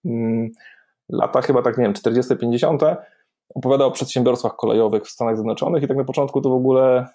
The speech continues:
nie brzmi jak taka książka, która miałaby wpłynąć komuś, e, mocno na życie. Natomiast ta wizja tego świata tam przedstawionego jest taka bardzo szeroka,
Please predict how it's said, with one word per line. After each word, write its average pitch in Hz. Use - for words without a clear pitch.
nie 131
brzmi 120
jak 120
taka 117
książka, 123
która 113
miałaby 110
wpłynąć 123
komuś, 117
e, 113
mocno 120
na 117
życie. 143
Natomiast 131
ta 123
wizja 139
tego 123
świata 139
tam 120
przedstawionego 120
jest 117
taka 117
bardzo 120
szeroka, 123